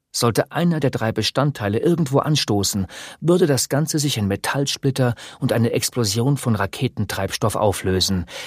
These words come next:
Wenn nur ein Teil abriss, war alles vorbei.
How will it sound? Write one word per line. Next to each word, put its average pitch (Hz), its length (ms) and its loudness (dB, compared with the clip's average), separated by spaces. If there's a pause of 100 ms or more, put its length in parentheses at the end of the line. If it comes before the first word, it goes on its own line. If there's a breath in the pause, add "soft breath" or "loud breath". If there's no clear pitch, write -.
Wenn 127 160 8
nur 113 260 6
ein 185 260 0
Teil 165 280 -2
abriss, - 680 -4 (360)
war 98 180 4
alles 104 240 2
vorbei. 104 320 0